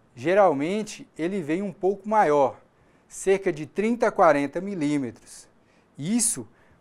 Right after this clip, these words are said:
para que desprezemos as bordas na finalização da plotagem ou quando desenhamos as bordas. Esta borda extra serve para fixar o papel na prancheta com fita crepe ou fita adesiva.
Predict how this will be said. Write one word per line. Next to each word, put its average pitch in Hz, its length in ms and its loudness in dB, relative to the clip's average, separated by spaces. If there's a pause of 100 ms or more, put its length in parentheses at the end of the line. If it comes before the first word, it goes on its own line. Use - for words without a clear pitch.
para 185 240 6
que 185 160 -10
desprezemos 165 880 0
as 131 240 2
bordas 180 760 0
na 151 180 -4
finalização 185 960 0
da 151 160 2
plotagem 175 880 0 (260)
ou 202 140 2
quando 196 340 -4
desenhamos 196 1080 0 (360)
as 165 220 2
bordas. 135 720 2 (1700)
Esta 214 320 0
borda 170 420 6
extra 165 500 0
serve 180 480 -2
para 156 260 2
fixar 185 640 -2
o 180 40 0
papel 165 440 2
na 175 120 -4
prancheta 180 680 -4
com 185 220 -12
fita 170 280 -10
crepe 165 520 -4
ou 175 120 -4
fita 160 280 -10
adesiva. 151 720 0